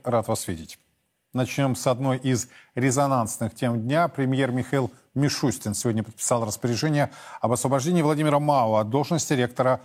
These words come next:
ранхикс. Исполнять обязанности на этом посту будет проректор университета Алексей Комиссаров.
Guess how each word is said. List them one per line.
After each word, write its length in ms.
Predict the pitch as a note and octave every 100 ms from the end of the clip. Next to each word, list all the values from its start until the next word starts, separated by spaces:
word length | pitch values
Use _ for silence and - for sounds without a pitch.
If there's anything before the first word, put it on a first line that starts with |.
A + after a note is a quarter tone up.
| - -
ранхикс. 640 | B2+ B2+ - G2+ - - _ - -
Исполнять 380 | A#2 C3+ C#3 B2+
обязанности 500 | C3+ A2+ B2+ - A#2+
на 160 | A#2
этом 180 | A2+ A2+
посту 340 | A#2+ - F3
будет 280 | D#3+ C3+ C3
проректор 460 | C3+ C3+ G2 - F2+
университета 600 | F#2+ G2 F#2+ D3 D3 C3+
Алексей 420 | G#2 - A2 G2+ _ _
Комиссаров. 640 | B2 B2 - F#2 - -